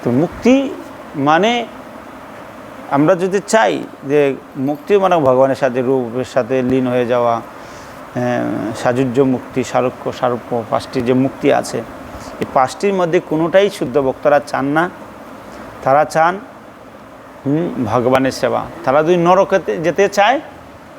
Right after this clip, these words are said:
নরকে গিয়ে তারা কি চায়? তারা নরকে যাওয়ার জন্য প্রস্তুত থাকে।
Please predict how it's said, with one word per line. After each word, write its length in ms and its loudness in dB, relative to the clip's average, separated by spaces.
নরকে 460 4
গিয়ে 140 4
তারা 200 4
কি 140 -4
চায়? 360 2
তারা 160 4
নরকে 360 4
যাওয়ার 280 4
জন্য 180 -2
প্রস্তুত 360 -6
থাকে। 240 -6